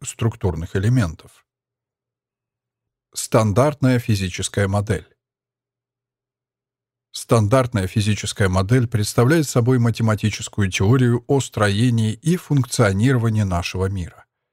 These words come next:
Её нельзя назвать полной, но это самое лучшее, что мы смогли придумать, чтобы объяснить реальность, в которой живём. Для того, чтобы разобраться в гипотезе, предложенной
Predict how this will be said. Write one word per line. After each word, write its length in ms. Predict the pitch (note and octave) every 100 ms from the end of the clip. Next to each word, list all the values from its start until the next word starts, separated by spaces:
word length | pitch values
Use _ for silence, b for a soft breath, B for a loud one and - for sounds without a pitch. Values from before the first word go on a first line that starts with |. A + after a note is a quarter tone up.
| _ _ _ _ -
Её 260 | G2+ D3+
нельзя 400 | G#3 F#3+ D#3 G3
назвать 420 | E3+ C#3+ C#3+ D3 -
полной, 520 | D3 D#3 A2+ - - _ -
но 200 | A#2+ -
это 240 | D3+ D3
самое 380 | C3+ D#3+ D#3 E3
лучшее, 460 | E3+ D3 G#2+ - F#2
что 180 | - F#2+
мы 120 | G2
смогли 380 | - A2 A2 F3
придумать, 500 | A2+ F#2+ D3 E3+ D3
чтобы 360 | - D3+ D3+
объяснить 640 | - C#3+ D#3 D3 - F2+ G2
реальность, 560 | F#2+ C3 D3+ C#3+ -
в 60 | -
которой 380 | A#2 - B2 B2+
живём. 440 | A#2+ A2 E2 D2+ _ _ _ _ _ _ _ _ _ _ _ _ _
Для 220 | G2 A2 C#3
того, 240 | E3 A3+
чтобы 300 | - F3+ D#3+
разобраться 500 | D#3 D#3 D3+ B2+ -
в 80 | G#2
гипотезе, 600 | A#2+ D3+ G#3+ - F2+ E2+
предложенной 840 | - A#2 B2 C#3+ A#2 A2 G#2 G2+